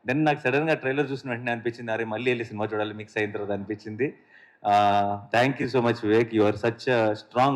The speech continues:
support for such beautiful films. And, uh, ఇలాంటి సినిమాలు ఎక్కువ చేయాలి నువ్వు. నువ్వు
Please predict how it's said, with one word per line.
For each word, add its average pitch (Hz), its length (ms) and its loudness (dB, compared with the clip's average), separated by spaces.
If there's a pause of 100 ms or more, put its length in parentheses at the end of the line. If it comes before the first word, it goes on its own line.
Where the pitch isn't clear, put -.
(160)
support 123 260 -2 (720)
for 104 200 -6
such 113 260 -4
beautiful 123 320 0 (140)
films. 120 300 -6
And, 101 280 -6
uh, 90 100 -6 (300)
ఇలాంటి 135 260 0
సినిమాలు 139 640 2 (240)
ఎక్కువ 135 340 0
చేయాలి 113 280 2
నువ్వు. 120 240 -8 (600)
నువ్వు 104 580 0